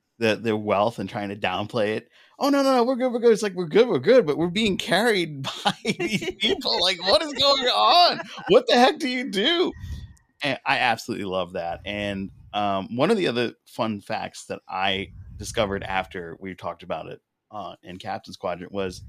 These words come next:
Speaker 1: the ship that they s-, they got from the junkyard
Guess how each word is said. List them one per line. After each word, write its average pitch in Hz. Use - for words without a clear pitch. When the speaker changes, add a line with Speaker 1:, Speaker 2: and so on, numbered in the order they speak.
Speaker 1:
the 156
ship 233
that 202
they 180
s-, -
they 139
got 131
from 127
the 104
junkyard 127